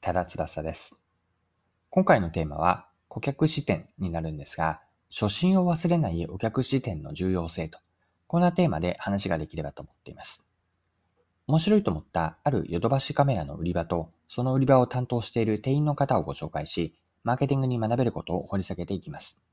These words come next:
よかったら最後までぜひお付き合いください。よろしくお願いします。はい。今回は日経新聞のある記事を読んでのことなんですが、ヨドバシカメラの店員の方を取り上げた記事がありました。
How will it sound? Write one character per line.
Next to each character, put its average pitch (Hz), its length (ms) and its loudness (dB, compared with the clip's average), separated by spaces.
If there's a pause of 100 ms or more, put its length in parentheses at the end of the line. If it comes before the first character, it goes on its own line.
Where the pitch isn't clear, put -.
(760)
よ 123 120 2
か 110 80 4
っ - 80 -8
た 82 80 -2
ら 80 80 -2
最 92 180 0
後 82 80 -2
ま 78 120 -2
で 82 340 -2
ぜ - 120 -4
ひ 147 200 2
お 101 80 -2
付 - 100 -10
き - 80 0
合 87 40 0
い 80 40 -4
く 80 80 -6
だ 73 100 -8
さ 87 140 -4
い。 82 100 -10 (360)
よ 104 100 0
ろ 98 80 2
し - 80 -2
く - 80 -6
お 82 40 -4
願 73 140 -6
い - 60 -12
し - 100 -14
ま 85 80 -6
す。 - 220 -8 (1500)
は 95 80 -2
い。 - 120 -6 (320)
今 202 100 6
回 156 180 0
は 85 200 2
日 107 160 -2
経 185 200 2
新 202 200 4
聞 175 60 6
の 80 180 0
あ 92 60 0
る 104 100 0
記 101 120 -4
事 82 140 -4
を 80 140 -4
読 98 140 0
ん 85 80 -2
で 78 220 -6
の 87 100 -6
こ 95 140 -4
と 92 80 -2
な 82 100 -2
ん 78 60 -8
で 71 100 -12
す - 80 -16
が、 82 240 -2 (340)
ヨ 107 120 0
ド 156 80 4
バ 180 120 4
シ - 140 -6
カ 202 120 2
メ 190 100 2
ラ 80 100 -2
の 85 320 -4
店 156 220 2
員 175 100 2
の 175 80 2
方 180 240 2
を 113 80 4
取 85 180 -6
り 85 60 -2
上 80 60 -2
げ 76 100 -8
た 92 180 -2
記 98 140 -4
事 85 140 -4
が 90 100 0
あ 85 60 -6
り 71 80 -10
ま 69 100 -14
し - 80 -8
た。 - 160 -10